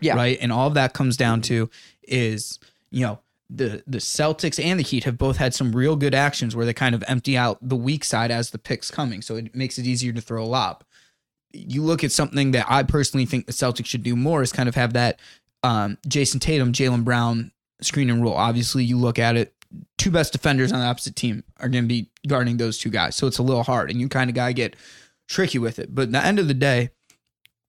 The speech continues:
Speaker 2: when you're, you're in clutch time in a playoff game, in, in a high-level playoff game like the conference finals, it's gonna be,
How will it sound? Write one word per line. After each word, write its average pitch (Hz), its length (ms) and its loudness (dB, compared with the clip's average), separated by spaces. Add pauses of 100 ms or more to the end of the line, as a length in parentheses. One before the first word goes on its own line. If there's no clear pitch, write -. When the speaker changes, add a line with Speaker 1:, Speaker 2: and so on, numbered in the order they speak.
(120)
Speaker 2:
when 123 460 0
you're, 175 280 2
you're 160 220 2
in 170 120 2
clutch - 320 0
time 156 400 2 (180)
in 127 120 0
a 113 40 -4
playoff 131 400 0
game, 113 360 -2 (320)
in, 117 320 0
in 120 100 2
a - 80 -2
high-level 147 540 2
playoff 131 280 0
game 123 200 0
like 120 160 0
the 107 60 -8
conference 120 360 -2
finals, - 400 -4 (400)
it's - 140 -4
gonna 139 220 2
be, 120 360 0